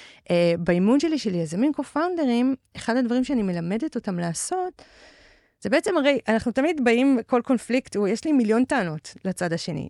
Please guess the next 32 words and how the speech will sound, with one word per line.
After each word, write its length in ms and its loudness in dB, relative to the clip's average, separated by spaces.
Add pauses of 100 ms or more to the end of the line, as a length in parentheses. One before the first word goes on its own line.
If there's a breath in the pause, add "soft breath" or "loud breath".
זה 120 -6
כאילו, 280 4
הוא 200 6
לא 100 8
עושה 220 2
ככה, 280 2
והוא 160 6
לא 80 6
חושב 300 0
על 80 -2
זה, 140 2
והוא 120 -2
חושב 220 -2
שרק 280 0
מה 100 0
שהוא 300 0
זה, 120 -2
זה 140 2
נכון, 380 2
והוא 100 0
לא 100 2
מוכן 240 -2
להקשיב, 420 -2 (340 loud breath)
והוא 360 4
עושה... 180 2 (800 soft breath)
וזה 280 -6
מייצר 380 -6 (120)
כל 100 -8
כך 260 -6
הרבה 220 -4 (580)
אמוציות 540 -2
ו-, 60 -8